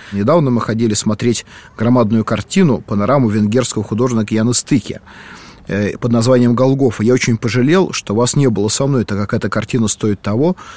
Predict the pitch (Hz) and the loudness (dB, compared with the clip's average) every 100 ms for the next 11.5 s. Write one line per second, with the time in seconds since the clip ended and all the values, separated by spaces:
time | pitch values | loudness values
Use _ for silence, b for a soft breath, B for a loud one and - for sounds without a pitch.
0 | B - - 120 117 131 120 120 120 131 | B -12 -4 0 0 0 0 0 0 -2
1 | 95 - 87 78 - - - 98 120 127 | -2 -4 -6 -8 -14 -16 -6 -2 0 2
2 | 123 117 107 113 120 - 110 - 185 - | 2 0 0 0 0 0 -2 0 0 0
3 | 110 - 80 - B B 110 113 123 143 | -2 -2 -12 -12 B B -2 0 2 2
4 | 117 117 117 143 123 - 107 123 123 110 | 2 0 2 2 2 0 -2 0 2 2
5 | 107 - 113 - 131 110 - 90 92 - | 0 -4 -4 -2 0 0 -4 -6 -6 -6
6 | - - B B B - - 127 135 123 | -10 -12 B B B -4 0 2 2 2
7 | - 117 110 - 143 147 113 - 110 - | 0 0 -2 0 0 0 -2 -2 -2 -2
8 | 107 104 92 - 135 131 - 117 - 113 | -2 -2 -4 -4 0 0 0 -2 -4 -4
9 | 110 110 - 82 - 67 64 - B B | -2 -2 -2 -6 -8 -12 -14 -18 B B
10 | 135 135 120 113 - 120 - - 120 104 | -6 -2 -2 -2 0 -2 -2 -6 -4 -2
11 | 107 113 170 - 120 | -2 -2 -2 -4 -8